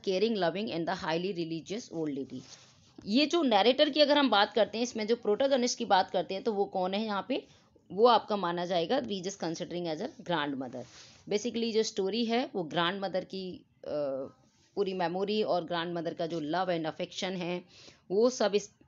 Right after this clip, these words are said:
स्टोरी के अंदर दिखाया है। अगर हम बात करते हैं, basically जो स्टोरी है, वो स्टार्ट होती है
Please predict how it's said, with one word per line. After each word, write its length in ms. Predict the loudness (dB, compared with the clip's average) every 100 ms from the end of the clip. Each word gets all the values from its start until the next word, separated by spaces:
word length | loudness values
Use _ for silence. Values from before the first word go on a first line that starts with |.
| _ _ _ -20 -20 _ _ _
स्टोरी 380 | -8 0 2 2
के 120 | 0
अंदर 200 | 0 0
दिखाया 420 | -2 -4 -2 -2 -2
है। 220 | -4 -8 _ -20 -20 -20 _ _ 0
अगर 160 | 4
हम 80 | 6
बात 200 | 6 6
करते 240 | 6 4 4
हैं, 160 | 6
basically 420 | 4 4 0 0
जो 100 | 0
स्टोरी 420 | 0 2 2 4 4
है, 80 |
वो 140 | 6 4
स्टार्ट 360 | 4 2 2
होती 280 | 0 -4 -2
है 180 | -2